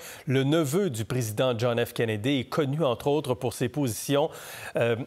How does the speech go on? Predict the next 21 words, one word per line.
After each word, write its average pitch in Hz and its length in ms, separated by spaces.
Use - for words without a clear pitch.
anti-vaccins. 139 960
En 147 320
août, 240 320
il 151 160
avait 165 240
renoncé 127 500
à 131 120
être 123 200
candidat 135 480
indépendant 120 520
à 139 40
la 117 100
présidentielle 113 720
et - 80
avait 113 120
apporté 120 440
son 117 180
soutien 127 420
à 110 40
Donald 107 340
Trump. 156 320